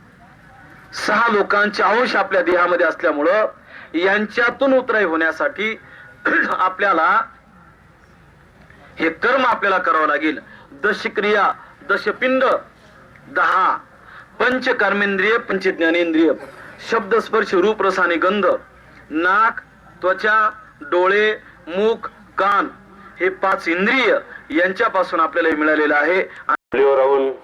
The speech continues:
Speaker 2: शिक्षण केलं, या मंडळींनी नोकरीला लागले, आपल्या कुटुंबाचाही प्रपंच पाहिला, मुलांचाही प्रपंच पाहिला, आणि सर्वसामान्य शेतकरी कुटुंबातील माणूस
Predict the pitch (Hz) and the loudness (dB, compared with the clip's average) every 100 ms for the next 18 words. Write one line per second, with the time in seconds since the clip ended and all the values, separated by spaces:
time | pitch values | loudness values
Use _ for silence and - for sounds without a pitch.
0 | - - - - - 139 127 131 127 135 | -20 -20 -10 -8 -2 0 0 2 2 2
1 | 127 - _ _ - _ _ _ _ _ | 0 -6 _ _ -20 _ _ _ _ _
2 | _ - 117 117 120 123 120 123 120 117 | _ -2 0 2 2 4 2 2 2 2
3 | 117 117 113 107 110 113 - _ _ _ | 0 2 2 0 0 -4 -4 _ _ _
4 | _ _ _ _ - - - - 50 - | _ _ _ _ -20 -20 -20 -18 -18 -18
5 | - - - - - - - - - - | -20 -18 -10 -4 -4 -4 -8 -12 -18 -12
6 | - 120 139 135 143 156 151 151 156 147 | -6 -2 0 0 2 2 2 2 0 0
7 | 139 143 131 131 127 131 131 120 - - | 0 0 0 0 2 2 2 -2 -8 -20
8 | - - - - _ _ _ _ _ - | -20 -20 -20 -20 _ _ _ _ _ -4
9 | 117 123 120 127 117 117 120 113 113 107 | 0 0 0 0 2 0 0 0 0 0
10 | 101 107 98 - - - - - - - | 0 0 -2 -8 -20 -20 -20 -20 -20 -20
11 | - - _ - - - - - - - | -20 -20 _ -20 -20 -20 -20 -20 -20 -20
12 | - - - - - - 143 160 165 175 | -20 -20 -20 -20 -18 -4 0 0 2 2
13 | 170 160 170 170 160 160 165 165 156 - | 2 0 2 2 2 0 2 2 0 -2
14 | 156 151 156 156 160 151 139 151 139 | -4 0 2 2 2 0 2 2 0